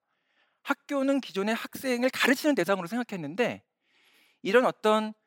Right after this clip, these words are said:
그 어떤 굉장히 대전환의 어떤 삶, 그다음에 어떤 위기 시대의 삶의 감각과 알매 기술이라고 하는 것은, 아, 선배 세대나 어른들보다도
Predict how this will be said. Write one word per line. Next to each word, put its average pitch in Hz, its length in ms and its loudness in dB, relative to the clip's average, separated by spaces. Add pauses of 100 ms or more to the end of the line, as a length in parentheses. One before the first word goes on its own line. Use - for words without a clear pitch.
(180)
그 170 240 -2
어떤 135 300 0
굉장히 175 320 -6
대전환의 156 680 2
어떤 120 240 -6
삶, 220 300 -4 (460)
그다음에 185 180 -4
어떤 170 220 -8
위기 247 380 -6
시대의 214 680 2
삶의 240 760 0 (200)
감각과 160 880 2
알매 190 440 2
기술이라고 170 500 -6
하는 139 140 -6
것은, 120 400 -10 (720)
아, 76 260 -12
선배 311 420 2
세대나 143 520 -2 (380)
어른들보다도 185 960 0